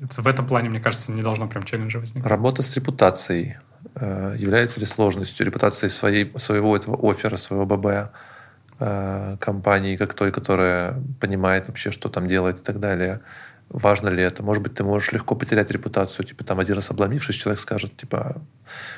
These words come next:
Speaker 2: "Больше никогда не вернусь", и всем ещё остальным расскажет, и кто вообще никто больше не придёт. Такое же
Speaker 1: М,
Speaker 2: возможно?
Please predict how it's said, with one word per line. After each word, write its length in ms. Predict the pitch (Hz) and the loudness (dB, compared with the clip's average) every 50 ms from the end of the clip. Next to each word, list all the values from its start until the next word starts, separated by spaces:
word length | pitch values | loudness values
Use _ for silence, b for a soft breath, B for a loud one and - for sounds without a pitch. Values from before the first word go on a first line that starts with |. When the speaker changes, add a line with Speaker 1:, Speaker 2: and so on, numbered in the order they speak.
| B B - | B B 0
Speaker 2:
"Больше 220 | 113 110 - - | 2 2 2 2
никогда 200 | 117 113 117 113 | 2 4 4 4
не 40 | 113 113 | 6 4
вернусь", 260 | 117 127 156 - - | 4 4 4 2 2
и 40 | 98 | 0
всем 160 | - 120 113 | 0 2 2
ещё 160 | 107 - - | 2 2 0
остальным 260 | 98 - - 107 107 104 | -2 0 2 0 2 2
расскажет, 380 | 104 - - 135 120 131 - - | 0 0 2 0 0 0 -4 -6
и 20 | |
кто 100 | 92 - | -4 -2
вообще 180 | 95 - - 98 | -2 -2 -2 -4
никто 180 | 90 90 92 92 | -4 -4 -6 -6
больше 240 | 98 101 95 - - | -6 -4 -4 -6 -6
не 40 | - | -4
придёт. 260 | 107 107 104 - - | -4 -4 -4 -4 -6
Такое 300 | - 135 - 147 139 139 | -8 -6 -2 0 0 0
же 60 | 131 | 2
Speaker 1:
М, 60 | - 127 | 2 2
Speaker 2:
возможно? 360 | 127 170 185 165 139 117 | 2 2 2 2 0 -2